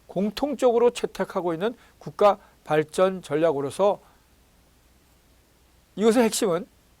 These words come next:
화학, 철강, 비철금속 등 다양한 하류 부문, 즉 다운스트림 하류 부문 산업에 진출해 있습니다.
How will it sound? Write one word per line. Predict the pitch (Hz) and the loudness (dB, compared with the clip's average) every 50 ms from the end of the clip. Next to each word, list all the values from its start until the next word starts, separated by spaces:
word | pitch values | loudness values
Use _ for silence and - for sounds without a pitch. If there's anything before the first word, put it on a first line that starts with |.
| _ _ _ _ _ _ | _ _ _ _ _ _
화학, | - - 196 185 220 247 277 - _ _ _ _ _ _ _ _ - | -2 -2 0 2 2 0 0 -2 _ _ _ _ _ _ _ _ -14
철강, | - - - 220 208 196 202 208 240 320 - _ _ _ _ _ _ _ _ _ - | -10 -2 2 2 4 6 6 4 4 2 -2 _ _ _ _ _ _ _ _ _ -10
비철금속 | - 165 - - 208 180 190 180 147 175 165 147 - | -10 -4 0 0 0 0 0 -4 -6 -8 -10 -8 -6
등 | - 147 156 180 202 - _ - _ _ - | -4 -4 -4 -4 -8 -12 _ -20 _ _ -2
다양한 | - 170 185 208 226 247 277 277 - _ _ _ | 2 4 4 6 6 4 4 2 -6 _ _ _
하류 | - - - 202 208 226 202 | -10 -4 0 2 4 4 2
부문, | 175 170 160 143 123 | 2 -2 -8 -10 -10
즉 | - 160 139 - | -10 -12 -10 -4
다운스트림 | - 202 208 220 233 220 - - - - - 220 196 160 127 120 _ _ | 2 4 4 4 4 2 -2 -6 -10 -8 -4 -4 -4 -4 -4 -8 _ _
하류 | _ - 196 208 233 226 | _ -2 0 2 2 0
부문 | 175 196 196 185 202 220 214 | 0 -2 -4 -2 -2 -4 -2
산업에 | - 180 180 185 180 175 202 226 220 | 0 0 0 0 2 2 2 2 2
진출해 | 220 - 175 160 - - 196 180 | 0 -4 -12 -12 -6 -4 -4 -4
있습니다. | 151 - 139 127 120 101 | -4 -6 -12 -18 -18 -18